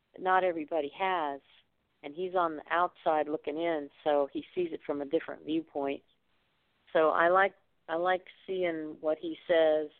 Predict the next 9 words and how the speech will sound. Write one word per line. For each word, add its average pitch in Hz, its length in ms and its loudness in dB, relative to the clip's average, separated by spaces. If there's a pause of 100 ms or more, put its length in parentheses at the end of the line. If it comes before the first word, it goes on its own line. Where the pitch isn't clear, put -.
(120)
and 156 240 -10
it'll 160 180 -6
be 165 180 -6
interesting 160 600 -8 (100)
to 156 80 -10
hear 160 260 -4
him 151 340 -10 (640)
in 160 180 -2
his, 160 300 -4